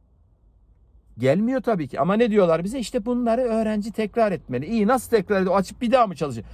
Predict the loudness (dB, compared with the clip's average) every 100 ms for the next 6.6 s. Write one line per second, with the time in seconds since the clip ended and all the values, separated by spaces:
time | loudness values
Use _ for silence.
0 | -18 -6 4 6 4 4 2 4 4 4
1 | 2 2 2 2 2 0 2 2 2 2
2 | 2 2 2 0 0 0 -2 -2 0 2
3 | 2 0 -4 -4 -6 -8 -8 -12 -14 -20
4 | _ _ _ _ _ _ _ _ _ _
5 | _ _ _ -6 -4 -2 -4 -4 -10 -10
6 | -8 -6 -6 -6 -8 -10